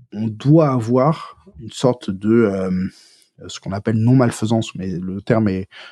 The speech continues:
terme est un peu, euh, est pas très bien choisi, enfin, c'est le bon terme,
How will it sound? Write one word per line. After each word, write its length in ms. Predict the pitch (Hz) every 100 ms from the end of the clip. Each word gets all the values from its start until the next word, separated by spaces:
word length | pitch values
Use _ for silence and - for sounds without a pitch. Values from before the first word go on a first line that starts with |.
| _
terme 180 | - 110
est 40 |
un 60 | 104
peu, 320 | 104 117 107
euh, 220 | 98 92 90 - _ _ _ _ _ -
est 60 |
pas 120 | 113
très 120 | 120 120
bien 100 | 117
choisi, 540 | 131 127 120 117 135
enfin, 200 | 117 95
c'est 120 | -
le 60 | 104
bon 140 | 120
terme, 300 | 120 147 123